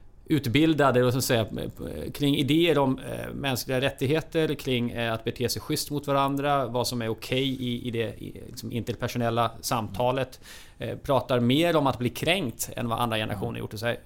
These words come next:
lär man sig då, riskerar man också lära sig då att liksom bli känsligare för att man lyssnar mer efter såna saker?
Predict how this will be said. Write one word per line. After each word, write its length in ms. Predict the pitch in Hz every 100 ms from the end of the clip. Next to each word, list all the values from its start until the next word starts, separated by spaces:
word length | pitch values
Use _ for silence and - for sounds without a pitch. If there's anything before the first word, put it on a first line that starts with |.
| - -
lär 500 | - 123 156 180 196
man 140 | 196 190
sig 140 | 190
då, 140 | 127 117
riskerar 320 | 135 - 147
man 100 | 147
också 120 | 127
lära 480 | 139 151 127 131 160
sig 160 | -
då 160 | 123 120
att 140 | 113
liksom 260 | 123 - 120
bli 140 | 113
känsligare 580 | 107 - 139 113 165 143
för 80 | 123
att 60 | 127
man 140 | 120
lyssnar 580 | 139 160 - - 190 160
mer 220 | 110 101
efter 200 | 101 -
såna 240 | - 113
saker? 480 | 120 226 127 - 107